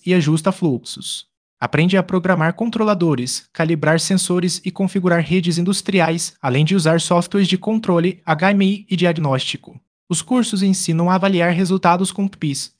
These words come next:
tempo de ciclo, acurácia de picking e taxa de ocupação. Segurança e manutenção preventiva também aparecem para garantir que a automação funcione sempre.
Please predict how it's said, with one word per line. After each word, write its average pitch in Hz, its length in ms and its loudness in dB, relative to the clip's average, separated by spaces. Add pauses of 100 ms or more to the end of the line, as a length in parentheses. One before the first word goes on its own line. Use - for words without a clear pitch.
tempo 180 240 -2
de 175 100 -2
ciclo, 156 560 -4
acurácia 175 480 0
de 143 120 -4
picking 156 480 -4
e 185 80 -2
taxa 139 280 -2
de 135 100 -4
ocupação. 151 680 -4 (360)
Segurança 160 600 2
e 180 60 -2
manutenção 185 680 2
preventiva 196 540 2
também 185 320 4
aparecem 190 500 2
para 185 220 0
garantir 196 460 2
que 190 120 -2
a 185 40 4
automação 175 580 0
funcione 185 540 2
sempre. 113 580 -4